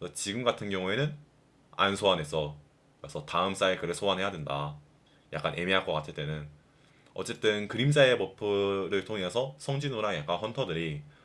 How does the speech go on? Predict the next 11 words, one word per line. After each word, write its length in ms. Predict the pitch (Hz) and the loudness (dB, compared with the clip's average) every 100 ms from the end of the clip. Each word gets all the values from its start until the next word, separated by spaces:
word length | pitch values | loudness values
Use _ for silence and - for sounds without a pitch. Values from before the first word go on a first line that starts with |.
| _ | _
딜을 280 | - 92 92 | -6 -2 -2
잘 160 | 87 82 | -2 -4
넣는 180 | 87 | -4
게 60 | 87 | -6
중요하기 320 | 80 80 78 | -6 -4 -4
때문에 420 | 76 71 82 113 143 _ _ _ _ _ _ _ | -4 -4 -4 -6 -10 _ _ _ _ _ _ _
요거는 420 | 80 80 92 120 - _ | -4 -2 -4 -6 -12 _
꼭 160 | 98 - | -8 -6
챙기는 260 | 113 113 | -6 -4
게 60 | 90 | -4
좋다. 400 | 73 69 69 | -6 -8 -12